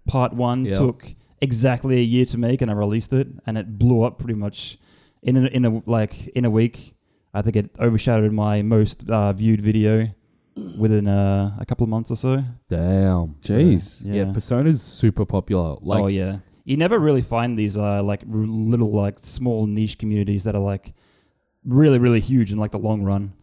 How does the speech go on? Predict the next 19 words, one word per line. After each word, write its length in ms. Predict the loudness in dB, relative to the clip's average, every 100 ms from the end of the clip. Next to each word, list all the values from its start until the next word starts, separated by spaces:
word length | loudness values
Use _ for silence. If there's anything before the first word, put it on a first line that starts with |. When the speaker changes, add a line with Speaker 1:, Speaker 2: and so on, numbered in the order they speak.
| _
Speaker 2:
Like 160 | -6 -4
Speaker 1:
I 60 | -2
think 160 | 0
it 60 | 2
was, 280 | 2 2 0
um, 520 | 0 0 -4 -8 -14 -8
when 120 | -4
I 60 | -4
started 520 | -2 -2 0 -2 -4
submitting, 380 | -8 -4 -2 -2
uh, 140 | -2 0
work 240 | 0 -2
in 80 | -4
progress 380 | -4 -2 -4 -6
pieces 340 | -8 -8 -10
to 140 | -10 -8
Tumblr, 440 | -6 -2 0 -2 -4 _ _ -6
I 100 | -4
started 500 | 0 0 0 -4